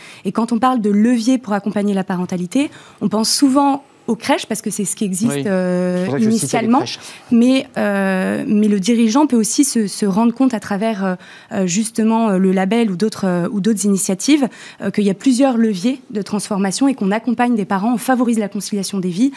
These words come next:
Speaker 1: à travers la culture managériale aussi, à travers des politiques familiales qui sont, euh,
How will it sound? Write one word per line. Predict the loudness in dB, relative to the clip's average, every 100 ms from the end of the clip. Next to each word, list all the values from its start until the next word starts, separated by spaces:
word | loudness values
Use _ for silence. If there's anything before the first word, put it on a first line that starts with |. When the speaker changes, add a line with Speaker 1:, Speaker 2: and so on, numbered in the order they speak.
| -8 -20 -10
Speaker 1:
à | -8
travers | -2 -2 -2
la | -4
culture | -8 -6 -2
managériale | 0 0 -2 -4 -4 -4 -4 -6
aussi, | -6 -4 0 0
à | 0
travers | -4 -4
des | -4
politiques | -4 -2 -4 -6 -6
familiales | -4 -2 -2 -4
qui | -8
sont, | -4 -2
euh, | -2